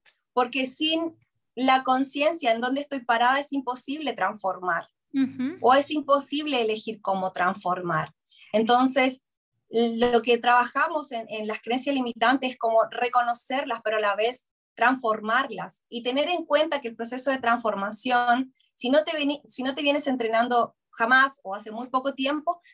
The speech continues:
Speaker 1: requiere un proceso de acomodación, porque esto tiene que ver con neuroplasticidad inclusive, o sea, tus neuronas necesitan un tiempo de acomodación que van de veintiuno, cuarenta, sesenta, noventa días para cambiar una creencia. Entonces,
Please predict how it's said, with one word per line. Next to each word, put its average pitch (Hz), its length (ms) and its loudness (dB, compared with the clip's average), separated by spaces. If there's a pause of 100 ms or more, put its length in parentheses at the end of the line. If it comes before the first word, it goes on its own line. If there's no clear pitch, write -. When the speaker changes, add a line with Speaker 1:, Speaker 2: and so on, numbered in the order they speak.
Speaker 1:
requiere 294 420 0
un 330 80 0
proceso 240 400 -4
de 220 80 4
acomodación, 208 760 0
porque 220 200 -4
esto 240 120 -6
tiene 269 220 2
que 220 80 0
ver 240 160 2
con 233 180 0
neuroplasticidad 220 920 -2
inclusive, 247 520 -2
o 214 60 -2
sea, 196 180 -2
tus 226 120 0
neuronas 233 500 2 (320)
necesitan 254 600 2
un 254 180 0
tiempo 294 300 2
de 254 60 4
acomodación 220 720 -2
que 214 120 -4
van 233 340 0 (260)
de 220 140 -6
veintiuno, 262 500 -4
cuarenta, 247 400 0
sesenta, 240 460 -4
noventa 240 560 0
días 240 500 -4
para 196 200 -4
cambiar 196 240 -8
una 196 160 -4
creencia. 220 560 0
Entonces, 214 360 -6